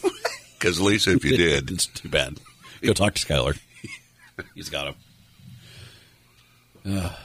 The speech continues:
Speaker 1: So that, I ended up with the romance novel.
Speaker 2: Yeah.
Speaker 1: You stole, 'cause
Speaker 2: I
Speaker 1: you
Speaker 2: did.
Speaker 1: were number twelve. You stole the
Speaker 2: Mm-hmm.
Speaker 1: product.
Speaker 2: I did. I stole, um, Alan. He unwrapped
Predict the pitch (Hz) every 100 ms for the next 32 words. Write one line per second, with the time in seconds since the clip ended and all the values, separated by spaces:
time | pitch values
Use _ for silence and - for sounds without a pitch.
0 | - - 110 104 123 127 107 95 117 135
1 | 123 110 110 104 90 87 101 107 98 90
2 | - 85 85 87 - - 78 60 - _
3 | _ _ _ _ _ _ - 131 185 -
4 | 78 71 80 - _ - 87 92 110 120
5 | 110 107 - 95 98 87 107 - 73 71
6 | 67 73 80 127 78 65 71 - - 80
7 | 78 76 - _ _ _ _ _ _ 117
8 | 143 156 110 95 85 80 78 65 65 -
9 | _ - 104 90 67 76 82 107 101 98
10 | 92 85 80 76 -